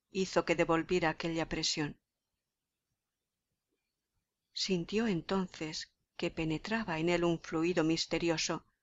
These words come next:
ante el cual el hielo de sus entrañas empezó a fundirse como la escarcha al beso del sol, desbordándose súbitamente de su corazón,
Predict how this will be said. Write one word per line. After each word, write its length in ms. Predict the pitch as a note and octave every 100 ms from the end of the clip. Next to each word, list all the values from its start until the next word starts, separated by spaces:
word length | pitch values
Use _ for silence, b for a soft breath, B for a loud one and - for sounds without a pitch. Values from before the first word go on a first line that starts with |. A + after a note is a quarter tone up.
| _ _ _ _ _ _ _ _ _
ante 260 | E3+ E3 D3
el 120 | D3+
cual 320 | F3+ F3+ E3+ _ _ _ _ _ _ -
el 180 | E3 D#3
hielo 380 | E3 F#3 F3+
de 100 | D#3+
sus 220 | E3 E3 E3+
entrañas 840 | D#3+ - E3+ E3+ D#3+ E3 - - _ _
empezó 520 | - E3 D#3 - F3
a 80 | E3+
fundirse 880 | - D#3 C#3+ - F#3 - - - - _
como 220 | E3+ D3+
la 80 | D3+
escarcha 760 | - - F3 - - D3+ D#3 - _ _ _ _
al 180 | D#3+ C#3
beso 280 | E3+ E3+ D#3
del 180 | D3
sol, 360 | E3 - - - _ _ _ _ _ _ _ _ _ _ _ _ _ _ _ _
desbordándose 840 | E3 - D3+ D3+ F3 E3+ E3 F3+
súbitamente 880 | E3 - F3+ E3+ E3 D#3+ F3 E3+ D#3+
de 100 | E3
su 180 | - D#3
corazón, 520 | E3 D#3+ - D#3